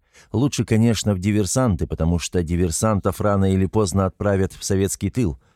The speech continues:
А уж там-то сдаться проще простого. А с паролем и того проще, но всех-то в диверсанты, конечно, не возьмут. Значит, записывайтесь в каратели. Сдадитесь партизанам, они тоже в курсе.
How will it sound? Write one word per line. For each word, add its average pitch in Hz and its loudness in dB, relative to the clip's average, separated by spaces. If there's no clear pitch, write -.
А 117 -2
уж 127 -4
там-то 131 0
сдаться 104 -2
проще 104 -4
простого. 98 -4
А 120 -6
с - -8
паролем 156 2
и 143 2
того 165 2
проще, 85 -2
но 113 2
всех-то 113 -2
в 95 0
диверсанты, 107 0
конечно, 110 0
не 107 4
возьмут. 107 0
Значит, 127 -4
записывайтесь 117 -2
в - -20
каратели. 78 -4
Сдадитесь 120 -2
партизанам, 85 -2
они 98 2
тоже 85 -2
в - -12
курсе. 71 -10